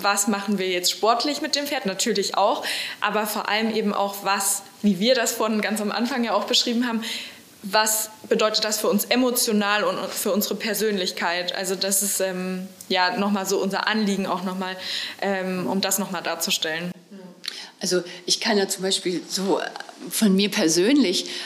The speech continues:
Speaker 2: einfach berichten, die besten Ideen sowohl für,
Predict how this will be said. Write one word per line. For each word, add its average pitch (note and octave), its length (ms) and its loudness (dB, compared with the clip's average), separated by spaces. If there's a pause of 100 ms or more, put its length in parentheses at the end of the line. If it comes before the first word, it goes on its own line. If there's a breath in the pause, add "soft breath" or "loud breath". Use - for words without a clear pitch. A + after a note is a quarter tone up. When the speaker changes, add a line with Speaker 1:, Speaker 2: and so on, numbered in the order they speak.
(120 loud breath)
Speaker 2:
einfach G3+ 420 -2 (320)
berichten, G3+ 680 2 (800 loud breath)
die G#3 80 6
besten B3+ 420 2
Ideen A#3+ 720 4 (640)
sowohl A#3+ 680 4 (460)
für, G3+ 680 2